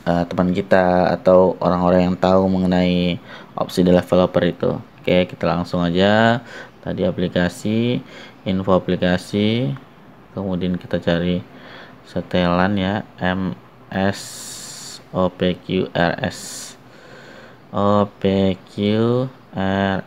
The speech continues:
S. Nah, ini di sini di bagian penyimpanan kita hapus datanya, oke. Kita hapus datanya ya, plep. Nah, ini datanya, oke, kita hapus. Nah,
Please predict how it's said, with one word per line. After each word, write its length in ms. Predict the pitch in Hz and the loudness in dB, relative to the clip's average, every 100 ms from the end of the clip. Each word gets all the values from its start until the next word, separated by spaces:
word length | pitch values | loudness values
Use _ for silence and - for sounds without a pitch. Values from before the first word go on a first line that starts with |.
| - | -6
S. 520 | 92 - - - - - - - - - - - | -8 -8 -14 -16 -16 -16 -20 -20 -20 -20 -20 -10
Nah, 160 | 90 90 | -4 -2
ini 320 | 92 113 147 - - - - - - 117 | 2 2 2 -2 -10 -12 -12 -14 -4 -2
di 60 | |
sini 240 | 113 131 143 | 2 2 4
di 80 | 131 | 6
bagian 320 | 113 107 107 | 8 6 4
penyimpanan 560 | 110 110 104 110 123 | 2 2 2 2 0
kita 320 | 127 107 104 101 | -2 0 2 4
hapus 240 | 107 104 | 2 4
datanya, 720 | 95 90 95 90 87 82 73 - | 4 4 4 2 0 -2 -8 -10
oke. 280 | - 98 120 - - - - - - - | -2 -2 -2 -10 -20 -20 -20 -20 -20 -16
Kita 200 | - 87 | -4 -4
hapus 160 | 107 98 | -2 -4
datanya 340 | 90 92 92 | 4 4 6
ya, 180 | 85 87 110 - - - | 4 2 -4 -12 -14 2
plep. 320 | 110 117 - - - - - - - | 4 4 0 -12 -20 -20 -20 -20 -6
Nah, 80 | 92 | 0
ini 280 | 92 82 - - - - - | 2 0 -4 -14 -20 -18 -2
datanya, 800 | 87 80 90 90 104 120 135 - - - - - | 0 2 2 2 2 2 0 -4 -16 -20 -20 -12
oke, 120 | - | -10
kita 320 | 87 - 90 | -8 -6 -6
hapus. 480 | 85 110 120 - - - - - - - - - - - - - - - - - - - - - - - | -2 4 4 4 -4 -20 -20 -20 -20 -20 -20 -20 -20 -20 -20 -20 -18 -18 -20 -20 -20 -20 -20 -20 -20 -12
Nah, 320 | - 90 85 | 0 2 4